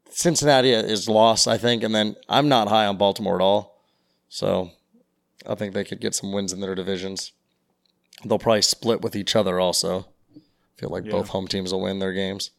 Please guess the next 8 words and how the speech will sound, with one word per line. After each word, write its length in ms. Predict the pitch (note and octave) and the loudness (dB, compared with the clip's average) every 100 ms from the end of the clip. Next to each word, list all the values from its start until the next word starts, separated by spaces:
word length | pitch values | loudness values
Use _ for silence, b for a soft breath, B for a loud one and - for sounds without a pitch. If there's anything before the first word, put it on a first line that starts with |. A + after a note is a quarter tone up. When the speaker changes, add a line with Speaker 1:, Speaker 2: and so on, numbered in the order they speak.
| _ _ _ _ _ _ _ _ _ _ _ _ _ _ _ _ | _ _ _ _ _ _ _ _ _ _ _ _ _ _ _ _
Speaker 2:
So 160 | - | -10
I'm 60 | C3+ | -4
going 140 | D3 C#3 | -2 0
under 200 | B2+ C3 | 0 0
with 160 | B2+ | -2
Cleveland, 460 | - B2+ A#2+ A#2+ A#2+ | -4 -4 -2 -2 -4
but 100 | G#2+ | -4
not, 380 | G#2 G2 G#2 _ | -6 -6 -8 _